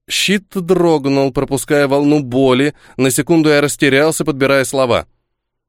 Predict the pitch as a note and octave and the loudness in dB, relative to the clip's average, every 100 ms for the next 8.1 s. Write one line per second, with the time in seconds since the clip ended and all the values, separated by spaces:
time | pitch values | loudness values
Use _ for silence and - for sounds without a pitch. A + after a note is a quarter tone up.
0 | _ - F#2 G#2+ B2 A#2 G2 F2 D2+ - | _ -8 -4 0 0 0 0 -4 -8 -16
1 | D2 G2 G2 A#2 C3+ - F2 E2 F2+ F2 | -10 -8 -4 -2 -2 -4 -8 -6 -6 -6
2 | - A2 B2 F#2 D2+ C#2 - D#2+ F#2+ F2 | -6 -2 0 0 -6 -14 -16 -6 -4 -4
3 | A2 A2 A2+ A#2+ G2 E2 - F2+ E2+ D#2+ | -6 -2 -2 -2 -2 -6 -10 -8 -8 -6
4 | - - - _ _ _ _ _ _ _ | -10 -12 -18 _ _ _ _ _ _ _
5 | _ _ C3+ C3 B2+ C3 C3 C3 A#2+ G#2+ | _ _ -4 -2 -2 0 -2 -2 -2 -2
6 | E2 - - _ _ - _ - C3+ B2+ | -4 -10 -12 _ _ -20 _ -4 -2 0
7 | D3 B2 B2 B2+ A#2+ C3+ A#2+ A#2 F3 - | -2 -2 -4 -2 -2 0 -2 0 -2 -2